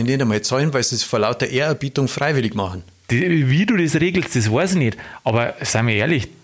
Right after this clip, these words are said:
Speaker 2: du weißt doch, ein blöder Kini, wenn's dann auch für Stress hättest,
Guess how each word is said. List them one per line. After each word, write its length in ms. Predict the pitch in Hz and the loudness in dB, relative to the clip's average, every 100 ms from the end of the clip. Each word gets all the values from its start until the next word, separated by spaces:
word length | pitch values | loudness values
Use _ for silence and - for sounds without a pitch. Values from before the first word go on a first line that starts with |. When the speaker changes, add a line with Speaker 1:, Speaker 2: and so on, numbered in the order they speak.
| - | -2
Speaker 2:
du 100 | 101 | 0
weißt 260 | 117 131 | 0 0
doch, 140 | 120 110 | 0 0
ein 80 | |
blöder 380 | 92 107 120 170 | 0 0 2 0
Kini, 440 | - 127 147 175 170 - - - | 0 2 2 2 0 -8 -20 -8
wenn's 240 | - 117 - | -2 -2 0
dann 140 | 113 | 2
auch 160 | 110 117 | 2 0
für 100 | 110 | -2
Stress 440 | - - 170 - | 0 -2 0 0
hättest, 440 | 101 95 - - | 0 0 -6 -12